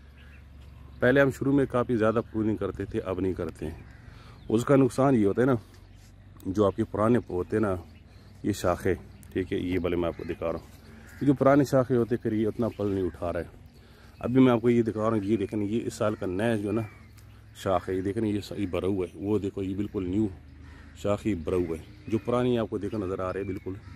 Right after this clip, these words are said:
ये सूख चुके हैं, ठीक है। तो आप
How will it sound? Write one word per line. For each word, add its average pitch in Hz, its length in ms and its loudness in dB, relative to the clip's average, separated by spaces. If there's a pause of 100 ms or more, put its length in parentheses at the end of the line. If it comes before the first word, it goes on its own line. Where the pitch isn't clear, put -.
(540)
ये 123 60 0
सूख 120 260 0
चुके - 300 -12
हैं, 80 160 -10 (400)
ठीक 107 180 -4
है। 107 280 -8 (540)
तो 147 180 8
आप 127 240 4